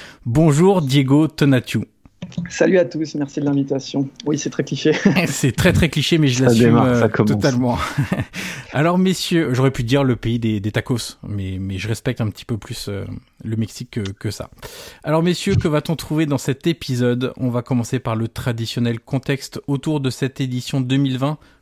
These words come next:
Speaker 1: de la Ligue des Champions de la concacaf. On rappellera ensuite les compos d'équipe, c'est comme d'habitude, et on se penchera sur la rencontre, avec notamment le menu tactique de Florent. On reviendra ensuite largement sur la carrière d'André-Pierre Gignac au Mexique,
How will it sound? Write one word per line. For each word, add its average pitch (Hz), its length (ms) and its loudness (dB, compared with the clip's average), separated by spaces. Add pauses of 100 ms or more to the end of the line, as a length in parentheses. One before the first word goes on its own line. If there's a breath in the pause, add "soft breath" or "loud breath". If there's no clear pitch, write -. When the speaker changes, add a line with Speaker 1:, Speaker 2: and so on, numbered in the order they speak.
(140)
Speaker 1:
de 110 120 -6
la 107 140 -2
Ligue 107 160 -8
des 107 80 -4
Champions 104 340 -6
de 95 60 -8
la 95 80 -6
concacaf. 131 640 -4
On 135 80 0
rappellera 127 360 -2
ensuite 127 380 -4 (400 loud breath)
les 135 260 0
compos 156 300 -2
d'équipe, 117 400 -6
c'est - 520 -8
comme 104 260 -4
d'habitude, 95 560 -8
et 78 80 -6
on 104 100 -4
se - 140 -8
penchera 113 380 -6
sur - 160 -6
la 113 100 -2
rencontre, 131 520 -4 (440 soft breath)
avec 127 280 -4
notamment 104 480 -2
le 107 340 0
menu 127 300 2
tactique - 560 -8 (100)
de 113 480 -4
Florent. 131 560 -2 (100)
On 175 120 0
reviendra 175 340 0
ensuite 156 300 -2
largement 143 340 2
sur - 180 -6
la 127 140 0
carrière 165 640 -2 (440 loud breath)
d'André-Pierre 117 500 0
Gignac 110 400 0 (100)
au 156 80 0
Mexique, 156 540 0